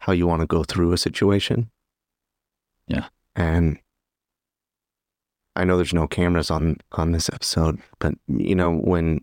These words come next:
Speaker 1: when Silas does walk into a room, he just kinda has that aura or demanding the room,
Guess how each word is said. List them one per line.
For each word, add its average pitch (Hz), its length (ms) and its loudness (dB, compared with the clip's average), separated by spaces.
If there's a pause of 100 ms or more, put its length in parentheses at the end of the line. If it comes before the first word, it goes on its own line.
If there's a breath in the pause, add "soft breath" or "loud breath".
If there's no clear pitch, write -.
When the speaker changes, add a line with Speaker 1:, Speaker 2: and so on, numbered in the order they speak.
(120)
Speaker 1:
when 82 360 0 (400)
Silas 87 580 -2 (380)
does 90 220 0
walk - 240 -4
into 87 240 2
a 85 40 2
room, 87 320 0 (880)
he 87 80 -2
just 82 200 -4
kinda 80 240 -2
has 82 280 -2
that 80 260 0 (1800)
aura 85 320 0
or 85 260 0 (140)
demanding 85 440 0
the 82 80 2
room, 85 420 2